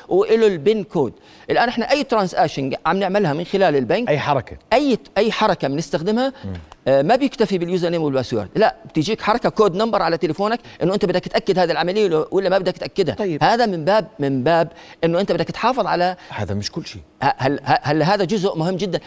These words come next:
Speaker 1: لازم إحنا ن-، ن-، نسلط الضوء عليه حتى نقدر نحدد وين المشكلة الموجودة عندنا.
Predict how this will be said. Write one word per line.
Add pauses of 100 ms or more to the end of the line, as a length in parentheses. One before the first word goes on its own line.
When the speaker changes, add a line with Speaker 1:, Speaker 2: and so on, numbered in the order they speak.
(140)
Speaker 1:
لازم
إحنا
ن-، (360)
ن-،
نسلط
الضوء
عليه (260)
حتى
نقدر
نحدد
وين
المشكلة
الموجودة
عندنا.